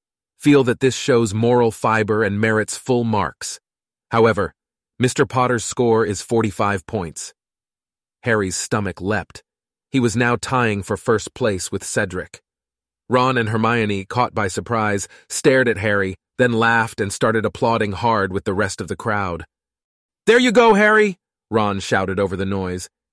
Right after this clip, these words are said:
"You weren't being thick after all. You were showing moral fiber." Fleur was clapping very hard too, but Krum didn't look happy at all.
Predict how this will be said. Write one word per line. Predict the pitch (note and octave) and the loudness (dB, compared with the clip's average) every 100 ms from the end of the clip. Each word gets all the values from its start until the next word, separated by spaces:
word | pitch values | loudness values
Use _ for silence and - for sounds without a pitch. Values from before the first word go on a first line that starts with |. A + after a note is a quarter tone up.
| _ | _
"You | - A#3 | 0 4
weren't | C4 F#3+ | 4 4
being | A3+ G3+ | 2 0
thick | - A#3+ A3+ | 4 4 4
after | F#3+ - F#3 | 0 2 4
all. | F3 F3 - _ _ | 4 4 0 _ _
You | G3 | 2
were | A#3+ | 2
showing | - B3 A3+ | 4 4 6
moral | G3+ G#3+ A3 G#3+ | 6 6 6 4
fiber." | - A3+ A#3 F#3 C3 - _ _ _ _ _ _ _ | 2 4 4 4 2 -6 _ _ _ _ _ _ _
Fleur | - C#3+ C3 G#2+ | -8 2 4 4
was | G2+ - | 0 -2
clapping | B2+ G#2+ A2 G2+ | -2 0 -2 0
very | A#2 A2 | 2 2
hard | G2 A2+ G2 E2+ | 0 -2 -4 -4
too, | C#3 G#2 E2 - _ _ - | -4 -2 -4 -10 _ _ -4
but | A2+ | -4
Krum | - D3+ A#2+ G#2+ | 0 0 0 0
didn't | A2+ G#2+ | -2 -2
look | G#2+ - | -4 -2
happy | A2 G#2 G2 | -4 -2 -4
at | F#2 | -4
all. | G2 E2 E2 | -4 -8 -12